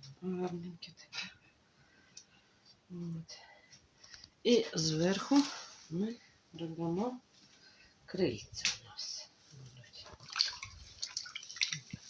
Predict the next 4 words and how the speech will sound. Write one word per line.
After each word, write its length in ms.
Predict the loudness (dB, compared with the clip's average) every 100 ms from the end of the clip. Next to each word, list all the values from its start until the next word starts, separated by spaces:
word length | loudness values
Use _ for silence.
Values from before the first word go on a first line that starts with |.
| -10 -10 -12
курячі. 640 | -12 -10 -8 0 2 0 -2 -8 -8 -14 -16 -20 -20 -20 -20 -20 -20 -20 -20 -20 -20 -20 -20 _ 2 2 2 -10 -20 -20 -20 -20 -20 _ _
Тепер 440 | -8 -8 -2 -2 -2 0
ми 140 | 0
все 280 | 2 2 2